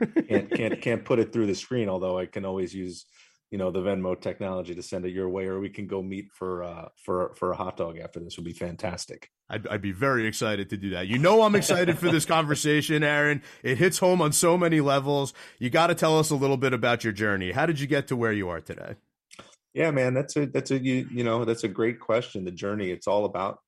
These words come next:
Speaker 1: the journey. Um, you know, being on the show with you today is, is just continuing that journey. But growing up in a family, you know, of, of entrepreneurs, my, my grandfather, my great uncle who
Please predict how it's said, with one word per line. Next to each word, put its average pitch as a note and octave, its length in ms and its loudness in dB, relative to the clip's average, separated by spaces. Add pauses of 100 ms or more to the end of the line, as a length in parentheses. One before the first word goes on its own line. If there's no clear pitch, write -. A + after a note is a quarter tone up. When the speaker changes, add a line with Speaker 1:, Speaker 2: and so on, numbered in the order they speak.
Speaker 1:
the G2 120 -8
journey. F#2+ 720 -6
Um, F2 680 -8
you F#2 140 -6
know, F2 120 -2
being F#2 320 -4
on F#2 220 -2
the F2+ 60 -4
show F2+ 260 -2
with F2+ 180 -4
you F#2+ 140 -6
today F#2 420 -2
is, F2 340 -4 (440)
is G2+ 160 -10
just G#2+ 300 -4
continuing F#2+ 800 -6 (120)
that F2+ 280 -8
journey. F#2+ 500 -6
But F2 240 -6 (400)
growing A#2 320 2
up A2+ 180 0
in G#2 100 -2
a F#2 40 -4
family, G2 640 -6 (160)
you G2 120 -8
know, F2+ 220 -4
of, F2+ 300 -4
of F#2+ 240 -4
entrepreneurs, F#2 680 -6
my, F2 380 -10
my F2+ 160 -8
grandfather, F2+ 800 -4
my F2 200 -12
great F2+ 260 -2
uncle F2 380 -4
who F2 360 -4